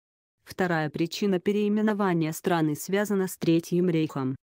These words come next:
Тысяча девятьсот двадцать, тысяча девятьсот тридцатые годы — это время расцвета фашизма и нацизма в мире, авторитарных, фашистских и нацистских диктатур.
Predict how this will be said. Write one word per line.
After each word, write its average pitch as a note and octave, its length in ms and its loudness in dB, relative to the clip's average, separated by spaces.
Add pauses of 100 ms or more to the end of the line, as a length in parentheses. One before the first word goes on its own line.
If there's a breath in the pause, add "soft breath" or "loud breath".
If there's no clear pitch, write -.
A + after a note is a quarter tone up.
(520)
Тысяча F3 400 -2
девятьсот E3 480 -2
двадцать, D#3+ 460 -2
тысяча G3 360 -2
девятьсот F3 480 -2
тридцатые G3+ 580 -2
годы — A3+ 360 0
это F#3 240 -2
время F3 340 4
расцвета D#3+ 640 -2
фашизма F3+ 540 0 (100)
и F#3+ 100 6
нацизма F3 560 0
в D#3+ 60 -4
мире, D#3+ 380 0 (160)
авторитарных, E3+ 920 -2 (220)
фашистских - 760 -4
и E3 100 -2
нацистских D#3+ 680 -2
диктатур. E3 680 -2